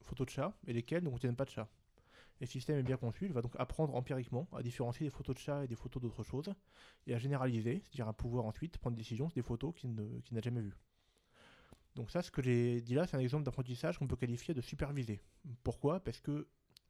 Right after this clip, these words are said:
quand on fait apprendre le système de cette façon-là, on lui a fourni des photos de chats et d'autres choses, on lui a explicitement dit, ces photos là, c'est des photos de chats, ces autres photos, c'est pas des photos de chats.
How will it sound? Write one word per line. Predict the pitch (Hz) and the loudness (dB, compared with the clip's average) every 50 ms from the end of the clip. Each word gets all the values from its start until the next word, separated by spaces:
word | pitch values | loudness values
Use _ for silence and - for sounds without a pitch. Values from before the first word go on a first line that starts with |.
| - _ _ _ _ - | -20 _ _ _ _ -6
quand | - 123 - | -6 -2 -2
on | 123 | 0
fait | - 127 | 0 0
apprendre | 113 - - 135 | -2 0 0 -2
le | 127 120 | -2 -2
système | - - - - 139 139 | -6 -8 -4 -4 -2 -2
de | 123 | -2
cette | - 117 107 | -4 -4 -4
façon-là, | 110 107 - - 113 123 156 214 - _ _ - _ - - - - - - - - - _ - | -4 -6 -4 -2 0 0 0 0 -2 _ _ -20 _ -20 -20 -20 -20 -20 -20 -20 -20 -20 _ -4
on | 131 | 0
lui | 131 | 0
a | 127 | 0
fourni | - - 147 147 147 | 0 0 0 0 0
des | 131 | -2
photos | 123 - 139 135 135 | -2 -4 2 2 2
de | 127 | 0
chats | - - 147 147 143 | 2 -2 0 0 0
et | 127 120 | 0 -2
d'autres | 123 120 - | -2 -4 -2
choses, | - 151 165 180 220 220 - - - - - | -2 -2 0 0 -2 -4 -4 -10 -20 -10 -4
on | 135 120 | 0 2
lui | 123 | 2
a | 127 | 2
explicitement | 123 - 156 135 - - 139 117 | 2 0 -4 -4 -2 0 0 0
dit, | 113 139 185 202 196 | 2 0 -2 -4 -8
ces | 165 - 156 | -6 -6 -2
photos | - 156 - 156 - - - - _ _ - - | -2 0 0 0 -2 -2 -14 -20 _ _ -6 -2
là, | 139 135 | -2 -2
c'est | 135 - - | -2 -2 -4
des | 120 | -4
photos | - 127 120 120 | -2 2 0 0
de | - | 0
chats, | - 139 147 196 - _ _ _ - - - - - - - - - - _ | 2 0 0 0 -2 _ _ _ -20 -20 -20 -20 -20 -20 -20 -20 -20 -20 _
ces | - 139 | 0 0
autres | 131 - | 0 2
photos, | - 131 120 160 190 180 | 2 -2 0 0 0 0
c'est | 139 127 | 0 0
pas | 165 | 0
des | 165 | 0
photos | - 147 147 135 | 0 0 -2 -2
de | - | -2
chats. | - 101 - | -2 -6 -6